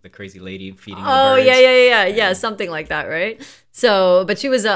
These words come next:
Speaker 2: a retired telephone operator. Um, she was known in her area. Now, she was found dead in her room. Now, this, this is pretty sad. She was found stabbed,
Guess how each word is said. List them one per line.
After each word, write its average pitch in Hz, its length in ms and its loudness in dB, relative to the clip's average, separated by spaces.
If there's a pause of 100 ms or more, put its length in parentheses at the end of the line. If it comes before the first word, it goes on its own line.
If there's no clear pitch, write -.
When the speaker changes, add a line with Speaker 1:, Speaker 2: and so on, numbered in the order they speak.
Speaker 2:
a 190 80 -2
retired 208 340 -6
telephone 220 360 -10
operator. 190 720 -4
Um, 175 320 -6
she - 120 -12
was 175 280 -10
known 196 360 -6
in 190 120 -8
her 196 160 -10
area. 180 580 -6 (240)
Now, 202 120 -8
she 302 180 -10
was 285 180 -10
found 208 300 -8
dead 156 120 -10
in 175 100 -14
her 190 120 -12
room. 208 380 -10
Now, 190 120 -6
this, 233 220 -6
this 220 260 -10
is 202 120 -16
pretty 190 240 -10
sad. 156 320 -6
She - 180 -12
was 202 160 -12
found 175 320 -12
stabbed, 214 600 -8